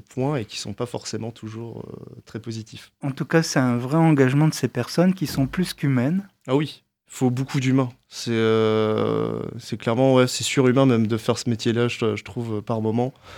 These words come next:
Speaker 1: Parce que, euh, une personne âgée comme une personne jeune peut te, peut vous faire une, une crise de démence, de, de, d'angoisse, euh, que, quoi que ce soit,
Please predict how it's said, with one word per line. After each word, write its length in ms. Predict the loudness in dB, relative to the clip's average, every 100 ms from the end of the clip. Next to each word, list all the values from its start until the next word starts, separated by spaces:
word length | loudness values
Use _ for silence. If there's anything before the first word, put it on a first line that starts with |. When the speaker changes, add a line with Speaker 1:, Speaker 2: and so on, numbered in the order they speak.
| -20 -20 _
Speaker 1:
Parce 140 | -14
que, 100 | -2
euh, 640 | 2 4 4 2 0 -2 -4 -6 -10 -16 -20 -20 _ _ _ _ -16
une 280 | -12 -8 -2
personne 380 | -2 0 -2 0
âgée 340 | 0 0 -2
comme 160 | -4 -8
une 100 | -8
personne 380 | -10 -8 -8 -6
jeune 320 | -2 -2 -2
peut 160 | -8
te, 240 | -12 -12 -12
peut 160 | -12
vous 160 | -14 -14
faire 220 | -4 -2
une, 220 | -2 -4 -4
une 220 | -2 -4
crise 400 | -6 -8 -6 -4 -4 -8 -16 -20 _ -18
de 80 | -12
démence, 720 | -10 -6 -4 -2 -2 -4 -6
de, 580 | -6 -4 -4 -4 -6 -8
de, 160 | -10
d'angoisse, 800 | -8 -8 -6 -2 0 0 -2 -6 -8
euh, 280 | -6 -4 -6 -10 -14
que, 100 | -16
quoi 180 | -10 -8
que 40 | -6
ce 100 | -8
soit, 340 | -6 -4 -4